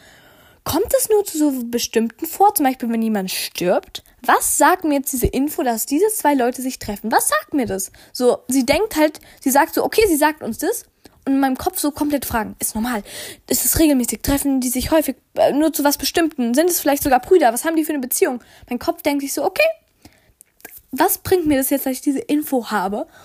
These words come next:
Ich glaub, sie checkt nicht, dass wir nicht wissen, was uns diese Info bringt. Ich bin dann immer komplett confused, weil ich nicht weiß, was mir diese Info halt bringt. Ähm, und ich glaub, das merkt sie halt nicht so.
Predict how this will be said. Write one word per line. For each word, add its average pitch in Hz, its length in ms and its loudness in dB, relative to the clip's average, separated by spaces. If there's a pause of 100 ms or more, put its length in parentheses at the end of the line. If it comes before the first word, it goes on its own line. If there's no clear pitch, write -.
(100)
Ich - 60 -20
glaub, 285 160 0
sie 277 160 -2
checkt - 380 -6
nicht, 277 220 -4
dass - 120 -8
wir 247 80 -4
nicht 233 180 -6
wissen, 277 240 -2
was 240 140 -4
uns 226 140 -6
diese 233 180 -4
Info 269 320 -2
bringt. 262 400 -4 (300)
Ich 285 120 -4
bin 415 80 2
dann 330 120 0
immer 269 160 0
komplett 285 560 -4
confused, 254 680 -4 (300)
weil 233 120 0
ich 233 120 -6
nicht - 180 -8
weiß, 202 240 0
was - 120 -10
mir 269 100 4
diese 269 180 2
Info 339 400 2
halt 185 200 -2
bringt. 220 360 -6 (720)
Ähm, 254 240 2
und 247 60 0
ich 247 80 -6
glaub, 247 180 -2
das - 200 -8
merkt 247 260 -2
sie 226 120 -6
halt 196 180 -6
nicht 202 180 -6
so. 277 320 -2